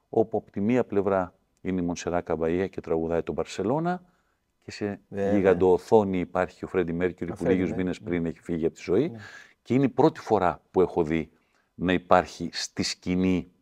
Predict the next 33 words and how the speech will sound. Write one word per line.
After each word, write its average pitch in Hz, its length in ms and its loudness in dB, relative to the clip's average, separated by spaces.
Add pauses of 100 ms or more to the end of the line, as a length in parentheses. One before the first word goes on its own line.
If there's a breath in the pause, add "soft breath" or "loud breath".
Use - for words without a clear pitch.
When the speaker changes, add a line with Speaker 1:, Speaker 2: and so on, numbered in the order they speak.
(160)
Speaker 1:
μια 98 120 -4
συνύπαρξη - 920 0 (180 loud breath)
Speaker 2:
Ναι. 110 100 -10
Speaker 1:
με 87 80 2
τα - 120 -2
χρόνια 104 460 8
και 107 100 -2
με 92 60 0
τις 87 100 -8
τεχνητές 85 440 2
νοημοσύνες 92 720 -4
και 80 120 -8
με 82 100 -4
το 87 100 -2
ότι 90 160 -4
ζούμε. 90 420 0 (420 soft breath)
Βλέπουμε 123 320 4
όλο 143 100 10
και - 140 2
πιο - 160 -4
συχνά 98 500 8
Speaker 2:
Σίγουρα 190 220 4
και 175 100 -2
θα - 140 8
Speaker 1:
να, 113 80 12
Speaker 2:
συμβούν 160 340 4
και 170 120 2
Speaker 1:
και 151 100 8
θα 139 80 10
Speaker 2:
ακόμα 135 60 8
Speaker 1:
συμβούν 147 280 8
και 151 140 8
άλλα 147 60 12